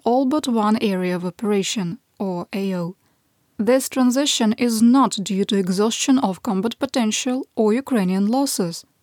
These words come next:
and culmination does not mean that Ukraine won't launch new offensives or retake the battlefield initiative in the future. Four. In our assessment, the possibility of a battalion size or larger word crossing at Kherson by Ukrainian forces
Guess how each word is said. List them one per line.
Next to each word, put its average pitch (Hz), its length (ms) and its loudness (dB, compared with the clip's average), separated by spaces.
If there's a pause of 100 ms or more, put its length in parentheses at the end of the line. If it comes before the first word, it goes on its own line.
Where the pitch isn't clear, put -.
(140)
and 190 240 -2
culmination 220 760 0
does 185 240 -4
not 226 360 2
mean 185 300 4
that 180 280 -4
Ukraine 190 540 0
won't 240 320 2
launch 208 440 0
new 208 300 2
offensives 196 680 -4 (340)
or 320 220 2
retake 233 460 2
the 208 100 0
battlefield 240 680 0
initiative 208 680 0
in 170 160 0
the 180 100 -6
future. 208 580 -4 (340)
Four. 196 380 0 (520)
In 220 160 2
our 220 160 4
assessment, 220 680 0
the 208 120 -2
possibility 240 720 0
of 208 200 0
a 202 60 0
battalion 285 580 0
size 180 480 -2
or 208 160 -2
larger 208 600 0
word 196 300 -2
crossing 208 480 0
at 185 140 -6
Kherson 196 480 -2
by 185 160 -4
Ukrainian 185 540 -4
forces 220 540 -4